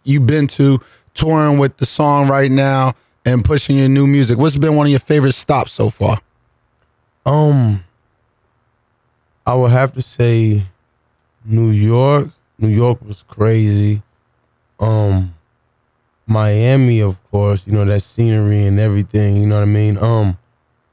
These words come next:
Speaker 2: I, you know what, though? Pretty much everywhere I've been, you know what I mean, so far, you know what I'm saying? I mean, I haven't, I haven't hit every, every market yet, so I really can't, you know, nail down,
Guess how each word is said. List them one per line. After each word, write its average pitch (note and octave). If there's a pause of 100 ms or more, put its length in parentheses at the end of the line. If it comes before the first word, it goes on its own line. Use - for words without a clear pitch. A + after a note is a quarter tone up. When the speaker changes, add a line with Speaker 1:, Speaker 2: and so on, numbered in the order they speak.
Speaker 2:
I, C#3 (680)
you D#3+
know G3+
what, G#3+
though? A3+
Pretty G3+
much G#3 (100)
everywhere F3+
I've D3+
been, E3 (360)
you C3
know D#3+
what D#3+
I D#3+
mean, E3
so D3+
far, E3
you B2
know C3
what C3+
I'm B2+
saying? C3+
I C3
mean, C#3+
I C#3
haven't, C3+ (460)
I C3+
haven't B2+
hit B2 (680)
every, C#3+
every C#3
market C3
yet, B2
so B2
I A2+
really C3
can't, C3
you B2+
know, B2
nail C3+
down, C#3+